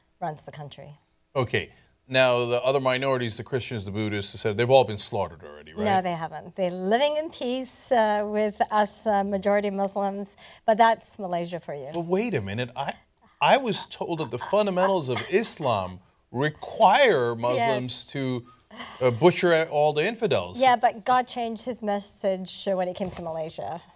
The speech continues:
Speaker 2: Ah,
Speaker 1: We
Speaker 2: I
Speaker 1: had
Speaker 2: see, I
Speaker 1: the
Speaker 2: see.
Speaker 1: exemption to the
Speaker 2: I'm
Speaker 1: rule.
Speaker 2: sure that Malaysia is the only exception. I'm sure of it. Uh, 'cause I'm told that at its core, Islam is rotten. Um, so we'll get to that in a second.
Speaker 1: Okay.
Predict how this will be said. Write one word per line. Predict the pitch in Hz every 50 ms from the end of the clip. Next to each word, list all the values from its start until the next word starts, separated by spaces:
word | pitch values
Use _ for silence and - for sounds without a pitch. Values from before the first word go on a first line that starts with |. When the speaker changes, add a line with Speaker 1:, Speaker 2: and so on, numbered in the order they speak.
| - 196 -
Speaker 2:
Ah, | 123 127 131 131 131 127 123 123
Speaker 1:
We | 117
Speaker 2:
I | 117
Speaker 1:
had | 117 - 110
Speaker 2:
see, | - 214
I | 208
Speaker 1:
the |
Speaker 2:
see. | 196
Speaker 1:
exemption | 202 190 220 214 208 214 - - 220 208
to | - - 196 175
the | 180 175
Speaker 2:
I'm | 139 147 147
Speaker 1:
rule. | 147
Speaker 2:
sure | - - 160 175 170 156
that | 139 135
Malaysia | 123 123 120 123 123 123 123 107 110
is | 110
the | 104 123 127 -
only | - 160 147 139 127 113 101
exception. | 87 85 - - - 76 - - - - -
I'm | - 92 95 95
sure | - - 110 98 90
of | 82 80
it. | 80 80 - - - - _ _ _ _ -
Uh, | 113 104 101
'cause | 101 - 107 113
I'm | 123 123 117 107 98 - -
told | - 131 120 113 104 101
that | 98 98
at | 107 110 104
its | 98 - -
core, | - - - 123 107 95 92
Islam | 92 - - - 98 90 87 85
is | 82 -
rotten. | 95 92 87 87 85 87 92 90 _ _ -
Um, | 110 113 117 113 113 110 107 107 107 110 107
so | - - - 127
we'll | 127 131 139
get | 131 139 127 117
to | 131
that | 120 113 104 92
in | 95
a | 95
second. | - - 92 85 - - 92
Speaker 1:
Okay. | 98 - - -